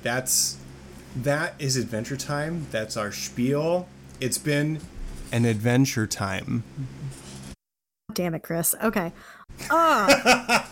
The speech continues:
Speaker 1: <laughs>
Speaker 2: yes. Well, as always, I've been Paige.
Speaker 1: And I've been Chris.
Speaker 2: And this has been Animates. Please rate, review, and subscribe to the podcast. It helps the ag-,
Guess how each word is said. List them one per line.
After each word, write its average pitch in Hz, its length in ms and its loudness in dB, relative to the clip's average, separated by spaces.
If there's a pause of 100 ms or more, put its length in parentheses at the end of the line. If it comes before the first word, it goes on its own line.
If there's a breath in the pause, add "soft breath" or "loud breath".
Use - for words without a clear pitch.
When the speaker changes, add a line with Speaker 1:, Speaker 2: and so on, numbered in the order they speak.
(100)
Speaker 1:
<laughs> 175 760 -2 (1300)
Speaker 2:
yes. 233 560 4 (760 loud breath)
Well, 320 480 6
as 294 240 4
always, 262 800 4
I've 247 300 2
been 269 180 2
Paige. 196 600 0
Speaker 1:
And 143 160 6
I've 143 200 6
been 143 160 6
Chris. - 680 2 (380)
Speaker 2:
And 233 180 2
this 220 160 0
has 247 120 0
been 247 240 2
Animates. 180 760 0 (100)
Please 285 640 4 (200)
rate, 226 420 0
review, 226 400 4
and 226 160 4
subscribe 196 500 -2
to - 60 -10
the 175 80 -4
podcast. 247 680 0
It 196 80 -8
helps 196 260 0
the 208 220 2
ag-, 190 220 0